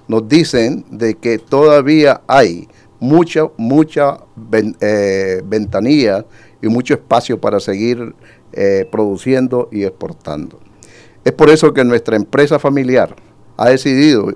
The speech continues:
y ya de hecho, ya se están haciendo inversiones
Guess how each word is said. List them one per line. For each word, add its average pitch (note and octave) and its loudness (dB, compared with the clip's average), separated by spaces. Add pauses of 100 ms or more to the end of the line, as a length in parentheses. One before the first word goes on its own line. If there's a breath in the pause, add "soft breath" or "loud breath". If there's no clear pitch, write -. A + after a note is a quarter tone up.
y G#2 -6
ya A#2+ 6
de B2+ 2
hecho, C#3 -2 (500 soft breath)
ya B2 4
se C3+ -2
están B2+ 0
haciendo B2 0
inversiones A#2 -2